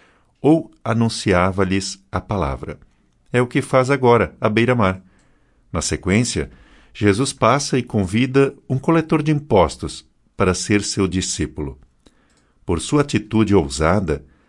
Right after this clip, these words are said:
Jesus enfrentará as críticas maldosas dos doutores da lei, do partido dos fariseus. Estes classificavam os coletores de impostos como pecadores,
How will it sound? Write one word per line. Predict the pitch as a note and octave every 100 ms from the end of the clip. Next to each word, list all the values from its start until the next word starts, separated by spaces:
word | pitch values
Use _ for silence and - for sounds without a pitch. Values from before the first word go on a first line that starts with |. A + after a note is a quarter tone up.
| _ _ -
Jesus | F#2+ F#2 C3+ C#3
enfrentará | A#2 - B2 A#2 G#2 A2+
as | -
críticas | - - C#3 D#3+ D#3+ D3+ C#3+ C3 A2
maldosas | A#2+ G#2+ D#2 D2+ F2+ A#2 C#3+ C3+ D3 C#3+ - _ _ -
dos | A2 G#2
doutores | G2+ G2+ - F#2 F2+
da | G#2
lei, | G2 D#2+ D#2 - _ _ _ _
do | -
partido | F#3 G2 D#2+ - - C3+ A#2+
dos | A2 -
fariseus. | G#2 G2+ E2 C#2+ B1+ - - _ _ _ _ _ _ -
Estes | A2 B2 - F2 -
classificavam | F#2 F2 - - F#2+ G2+ A2 F#2+ E2
os | D2
coletores | - F#2 E2+ G#2 G2
de | E2
impostos | C#2+ F#2 G2+ A2 G#2+ -
como | - F#2+ F#2+ F#2
pecadores, | - C#3+ D3 G2+ E2 C2+ -